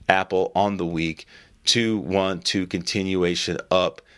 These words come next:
That means the price in the weeks are continuing to trend up. Uh, why?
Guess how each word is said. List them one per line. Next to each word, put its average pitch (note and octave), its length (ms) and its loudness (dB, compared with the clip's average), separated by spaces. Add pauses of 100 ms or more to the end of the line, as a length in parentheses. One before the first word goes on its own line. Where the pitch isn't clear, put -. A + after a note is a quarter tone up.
(120)
That F2+ 120 2
means F#2+ 200 -4
the F2 80 0
price G2 720 0
in F#2 140 -2
the E2 100 -2
weeks G2 560 -2 (280)
are - 120 2
continuing G#2+ 720 0
to G2+ 240 -4
trend F2+ 540 0 (200)
up. G2 300 2 (480)
Uh, G#2+ 180 4
why? B2+ 640 2